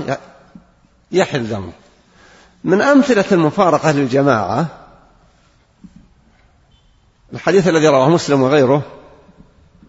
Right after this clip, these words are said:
"من أتاكم وأمركم مجتمع على رجل واحد يريد أن يفرق جماعتكم فاضربوا عنقه بالسيف كائنا من كان".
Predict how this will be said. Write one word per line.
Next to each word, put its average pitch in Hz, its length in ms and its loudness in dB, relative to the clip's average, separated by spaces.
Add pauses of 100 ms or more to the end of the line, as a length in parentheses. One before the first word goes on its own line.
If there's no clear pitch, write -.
(380)
"من 131 180 -4
أتاكم 139 580 0
وأمركم 143 560 0
مجتمع 127 560 0
على 135 180 2
رجل 147 220 0
واحد 135 580 2
يريد 143 340 2
أن 151 200 2
يفرق 139 720 -2 (420)
جماعتكم 160 960 0
فاضربوا 165 720 0
عنقه 170 500 0
بالسيف 165 800 -4 (680)
كائنا 214 640 2 (220)
من 175 420 2
كان". 107 500 -2